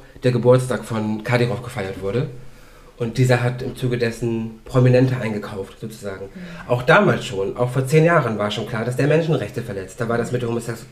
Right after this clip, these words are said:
Speaker 1: Homosexualität noch nicht das Ding. So die sogenannte Säuberung gab's da noch nicht. Aber allen war klar, der verletzt Menschenrechte.
Speaker 2: Mhm.
Speaker 1: Zuhauf. Und der ist korrupt ohne Ende. Mm. Und er hat sich, wie gesagt, Prominente eingekauft, die das ja auch wissen könnten.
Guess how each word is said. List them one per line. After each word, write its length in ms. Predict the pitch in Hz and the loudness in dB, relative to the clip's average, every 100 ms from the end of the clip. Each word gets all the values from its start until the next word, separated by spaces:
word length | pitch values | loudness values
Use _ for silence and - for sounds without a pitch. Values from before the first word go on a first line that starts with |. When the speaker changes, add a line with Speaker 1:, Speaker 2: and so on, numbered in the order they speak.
| - | -4
Speaker 1:
Homosexualität 680 | 135 131 127 120 104 143 185 | 0 2 0 -4 -2 0 0
noch 100 | 123 | 0
nicht 160 | 113 110 | -2 -4
das 200 | 107 - | -6 -2
Ding. 320 | 123 160 - - - | -2 -2 -4 -16 -10
So 100 | - | -4
die 160 | 123 117 | -2 0
sogenannte 400 | 110 117 107 110 | 0 0 0 -2
Säuberung 360 | 110 110 110 104 | -2 -2 -4 -4
gab's 220 | 107 - | -4 -2
da 40 | |
noch 140 | 143 151 | -2 0
nicht. 260 | 170 170 - - - - | 0 -2 -16 -20 -20 -6
Aber 220 | 127 123 | 0 0
allen 220 | 127 151 151 | 4 4 4
war 80 | - | 2
klar, 340 | 123 117 131 | 0 0 2
der 140 | 123 135 | 2 2
verletzt 380 | 135 123 - | 2 -2 0
Menschenrechte. 680 | 139 147 151 127 98 - 95 - | 2 2 0 -2 -4 -8 -10 -8
Speaker 2:
Mhm. 260 | 101 - | -10 -6
Speaker 1:
Zuhauf. 540 | - 160 175 101 - - | 0 4 4 2 -2 0
Und 80 | |
der 100 | 127 | 2
ist 100 | 131 | 2
korrupt 400 | - 160 190 - - | 2 2 2 0 4
ohne 240 | 156 151 | 6 6
Ende. 320 | 117 104 98 98 - _ _ - - - - | 2 -4 -4 -6 -16 _ _ -20 -20 -20 -4
Mm. 380 | 123 120 117 113 113 - _ _ _ _ | 0 2 2 0 -4 -18 _ _ _ _
Und 80 | 123 | 0
er 60 | 131 | 4
hat 80 | 127 | 4
sich, 100 | - | 2
wie 60 | |
gesagt, 220 | 131 123 - | 0 0 2
Prominente 380 | 123 120 135 | 2 2 2
eingekauft, 560 | 135 147 143 156 170 - - - - _ - | 0 -2 2 4 4 2 -16 -20 -20 _ 0
die 80 | |
das 180 | 135 127 | 2 4
ja 80 | 147 | 6
auch 160 | 170 127 | 4 2
wissen 200 | 107 104 | -2 -4
könnten. 360 | 101 92 92 | -4 -4 -8